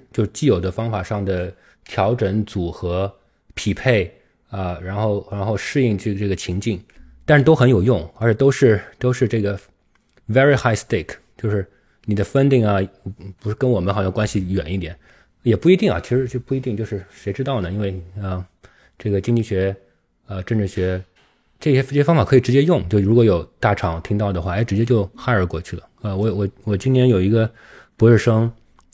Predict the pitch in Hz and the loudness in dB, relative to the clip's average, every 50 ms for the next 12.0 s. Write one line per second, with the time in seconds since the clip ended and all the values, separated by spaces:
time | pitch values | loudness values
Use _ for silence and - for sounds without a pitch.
0 | _ _ - 104 95 92 92 - - - 135 120 110 107 101 95 95 - - 98 | _ _ -6 -4 -4 -4 -4 -6 -2 2 4 4 6 6 4 4 2 0 2 2
1 | 98 110 110 104 101 95 87 85 85 82 85 - - 117 107 101 95 92 98 95 | 4 4 4 4 4 4 4 2 0 -2 -4 0 2 4 6 6 4 4 2 2
2 | - 107 98 - - 90 80 82 87 - _ _ _ - - - 120 113 - - | 2 2 2 2 0 -2 -2 -4 -6 -10 _ _ _ -4 2 2 4 4 2 0
3 | 87 87 104 110 - _ _ _ _ - 104 95 117 117 113 107 - 98 107 - | -2 -2 -2 -4 -8 _ _ _ _ -4 0 2 4 6 6 6 6 4 2 2
4 | - 92 85 85 90 101 113 117 131 117 104 117 - - 160 165 170 127 98 92 | 2 0 0 0 2 2 4 4 6 6 6 4 4 4 4 6 6 6 6 4
5 | 92 87 90 104 120 120 156 151 123 101 104 117 135 135 127 123 - 160 160 - | 2 0 -2 -4 0 4 6 6 6 6 6 4 4 4 4 4 4 4 4 6
6 | 117 107 113 120 113 - _ - - 165 160 - - 98 90 95 95 98 98 - | 4 4 6 4 2 0 _ 2 2 2 2 2 0 -2 0 2 2 2 2 2
7 | - 101 101 101 98 98 - 104 101 98 - - 90 87 98 101 - 110 110 110 | 2 2 2 2 2 0 -2 -2 0 0 0 0 0 0 0 0 2 2 2 2
8 | - 113 90 - - - - - - - - - _ _ - 147 160 143 110 104 | 2 2 0 0 -4 -10 -20 -20 -20 -20 -20 -20 _ _ 4 6 6 8 8 8
9 | 139 208 - 143 117 110 110 90 - - 113 127 117 98 85 80 69 98 107 127 | 6 6 6 6 8 8 6 6 4 2 2 2 0 0 -2 -4 -6 -2 0 2
10 | 135 123 120 - _ _ _ _ _ _ - - 113 123 143 139 123 104 - - | 2 2 0 -4 _ _ _ _ _ _ -4 0 2 4 6 6 4 4 2 -4
11 | - - 107 117 165 - - 110 110 110 104 98 - 107 98 - - - 82 - | -4 2 4 4 4 4 4 4 4 4 4 4 2 2 0 0 -4 -10 -12 -14